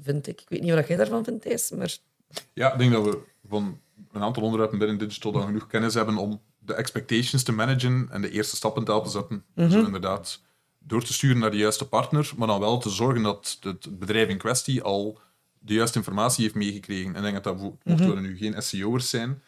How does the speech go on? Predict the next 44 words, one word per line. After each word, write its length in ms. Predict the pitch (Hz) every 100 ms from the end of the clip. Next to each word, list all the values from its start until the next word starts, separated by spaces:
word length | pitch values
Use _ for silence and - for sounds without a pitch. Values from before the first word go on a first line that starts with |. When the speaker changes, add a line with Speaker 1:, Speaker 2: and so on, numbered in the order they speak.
| _ _ _ _
Speaker 2:
dat 140 | 101 98
het 20 |
ook 120 | 110
al 40 |
belangrijk 320 | 107 113 117 113
is 100 | 104
om 60 |
dat 100 | 101
mee 120 | 98
te 140 | 101 95
geven 380 | 95 95 95 92
van, 340 | 95 92 90 _ _ _
verwacht 340 | - 101 92 -
niet 260 | 95 120
dat 220 | 117 110
een 120 | - 104
externe 460 | - 107 110 101
S 100 | 98
E 60 | 98
O-partij 680 | 104 120 117 113 110 113
u 480 | 110 104 104 104 104 - -
op 200 | 95 92
drie 160 | 107
maanden 280 | 107 110 107
op 80 | 104
nummer 220 | 101 98
één 220 | 104 117 120
zal 180 | 107
krijgen 420 | 104 104 104 101 98
voor 160 | 98
any 220 | - 104 98
given 460 | 101 98 101 135 -
keyword. 600 | - 98 95 87 - -
Want 180 | - 92
dat 120 | 104
is 160 | 98 -
niet 240 | 101 110
realistisch. 680 | - 101 90 107 123 139 -
Ik 300 | - - _
denk 200 | - 123
dat 80 | 123
er 60 | 104
heel 160 | 127
veel 340 | 131 120 120